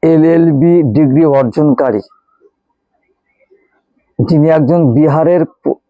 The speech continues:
আহ, আইন পরিষদের প্রাক্তন চেয়ারম্যান,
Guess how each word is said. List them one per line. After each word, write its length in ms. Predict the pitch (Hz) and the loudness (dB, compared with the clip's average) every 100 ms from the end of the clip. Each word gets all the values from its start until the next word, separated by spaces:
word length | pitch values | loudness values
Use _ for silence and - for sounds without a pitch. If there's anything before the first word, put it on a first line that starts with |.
| - | -10
আহ, 260 | 123 117 123 | -6 -4 -2
আইন 280 | 156 202 | 0 0
পরিষদের 580 | 185 175 165 160 165 170 147 | 0 0 0 0 -2 -2 -2
প্রাক্তন 500 | - 165 - - 175 | -2 -2 -4 -4 -2
চেয়ারম্যান, 680 | - 156 139 135 139 127 | -2 -2 0 0 0 0